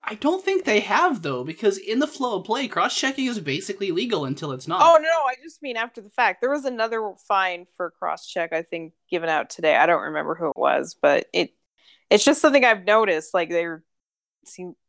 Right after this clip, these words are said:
Speaker 2: it's like they're one pillar of, "We're not, we're not gonna accept this." And, yeah, it doesn't matter. Does it really matter if you don't even call it as a penalty?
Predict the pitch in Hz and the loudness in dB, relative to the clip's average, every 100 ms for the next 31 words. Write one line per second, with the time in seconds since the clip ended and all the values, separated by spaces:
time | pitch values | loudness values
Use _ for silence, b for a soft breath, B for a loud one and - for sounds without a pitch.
0 | - 202 180 202 202 190 175 175 202 208 | -8 -8 4 4 4 0 0 4 4 4
1 | 208 208 - b b _ - 214 220 220 | 2 -6 -10 b b _ -2 4 6 8
2 | 202 185 170 170 175 170 - _ _ _ | 8 6 4 0 -2 -10 -20 _ _ _
3 | 185 196 202 190 160 - _ _ - 196 | -10 -4 -2 0 -2 -6 _ _ -8 -4
4 | 196 196 180 165 - - 196 - 165 147 | -2 -2 -4 -6 -4 0 0 0 -2 -2
5 | 160 - 151 123 226 170 214 214 185 226 | -2 -6 -4 2 4 4 2 2 2 2
6 | 170 160 156 208 208 190 214 214 208 202 | 4 0 0 0 0 2 6 6 6 4
7 | 208 208 226 240 254 254 - 208 214 202 | 2 -2 -4 0 0 -2 0 4 4 2
8 | 202 190 - 208 220 - - - | -4 -10 -6 -6 -6 -12 -16 -20